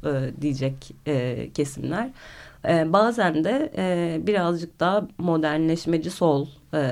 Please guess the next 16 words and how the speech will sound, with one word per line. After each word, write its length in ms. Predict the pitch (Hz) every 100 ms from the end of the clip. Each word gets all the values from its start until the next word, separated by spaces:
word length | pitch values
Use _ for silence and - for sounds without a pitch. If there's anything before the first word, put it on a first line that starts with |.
| -
ama 200 | 185 175
daha 200 | 175 160
çok 300 | 160 156 -
yani 260 | 135 143 147
Avrupa 440 | 156 160 160 -
bağlamında 680 | 135 127 139 - - 214 277
solla 580 | 196 165 139 127 135 - -
bir 180 | 147 156
angajman, 680 | 135 135 127 127 139 180 240 - - - - - - - -
e, 220 | 160 143 -
üzerine 400 | 151 143 139 143
yazılmış. 480 | 139 139 139 202 185
Yani 200 | 160 185
bazen 400 | 202 214 202 185
daha 160 | 196
genel, 420 | 175 165 170 185